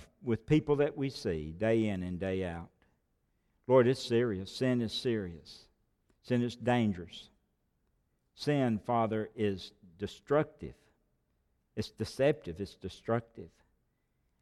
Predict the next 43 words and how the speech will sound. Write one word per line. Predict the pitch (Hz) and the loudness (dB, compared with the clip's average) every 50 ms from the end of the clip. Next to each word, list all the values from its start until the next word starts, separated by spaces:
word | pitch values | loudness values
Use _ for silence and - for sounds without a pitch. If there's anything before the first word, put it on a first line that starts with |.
| _ - | _ -8
And | - 107 104 | -6 -4 2
Father, | - 127 131 123 117 | 4 6 6 6 6
you | 117 120 123 117 | 4 2 2 0
tell | - - 143 147 139 135 120 | 0 2 2 4 4 4 2
us | 98 92 - | 0 -2 -4
that | - 113 95 85 | -6 -6 -4 -2
we | 107 117 | 0 0
need | 117 117 110 | 2 2 0
to | 104 | 0
be | 101 110 107 | 0 -2 0
very | 98 101 110 117 123 123 | 0 2 2 2 0 0
careful | - - 151 139 123 107 - - 78 82 - _ _ _ _ _ _ _ _ _ _ _ _ _ - | -2 0 0 0 0 -2 -6 -12 -20 -20 -20 _ _ _ _ _ _ _ _ _ _ _ _ _ -8
because | 110 104 - - 120 110 107 101 | -8 -8 -4 -2 -2 -2 -2 -2
Satan | - - 139 139 143 139 139 - 131 113 107 101 | -2 0 2 2 2 2 2 0 -4 -2 -2 -2
would | 101 101 95 | -2 -4 -6
have | 98 104 127 131 131 117 | -6 -4 -2 -2 -2 -2
us | 117 - - - | -4 -8 -8 -10
to | 104 | -12
think | - _ - 135 120 104 95 - - | -10 _ -6 -4 -4 -4 -4 -6 -8
that | 107 101 90 | -8 -6 -6
it's | 90 87 - | -8 -10 -8
not | 120 120 113 113 110 | -6 -4 -4 -2 -4
as | 110 104 | -6 -8
serious | - - - 151 143 117 92 87 80 78 73 - - - _ _ _ _ _ _ _ _ | -8 -6 -2 -2 0 0 -2 -4 -6 -10 -14 -16 -20 -20 _ _ _ _ _ _ _ _
as | - 110 104 98 95 | -2 -2 -2 -2 -2
your | 107 113 110 101 | 0 0 0 0
word | 95 101 120 120 110 92 - - | 0 2 2 2 2 0 -2 -6
teaches. | - 85 76 - - - _ - - - - _ _ _ _ _ _ _ _ _ _ _ _ _ _ - | -8 -8 -10 -10 -16 -20 _ -20 -20 -20 -20 _ _ _ _ _ _ _ _ _ _ _ _ _ _ -4
But | - 110 | 0 4
Lord, | 123 139 147 139 | 6 6 6 8
I | 143 131 | 6 4
thank | - - 147 147 147 - | 4 2 2 2 2 0
you | 147 | -2
for | 135 - 131 127 | -4 -2 -2 -2
the | 123 127 | -2 -2
grace | 113 123 127 131 131 131 117 - - | 0 2 2 4 4 2 0 0 -2
and | 110 104 | 0 0
mercy | 107 117 123 123 117 - - 120 110 98 | 2 2 2 2 0 -2 -4 -6 -4 -4
that's | 107 101 98 98 - - | -6 -8 -8 -8 -14 -12
found | - - 127 120 120 117 113 | -6 -2 -2 0 0 0 0
in | 107 101 98 | 0 -2 -2
Jesus | - - 117 117 110 - - 127 110 | -4 -2 -2 -2 -2 -4 -8 -16 -20
Christ. | - - - 98 85 76 71 73 - - - | -14 -10 -8 -8 -8 -8 -10 -14 -20 -20 -20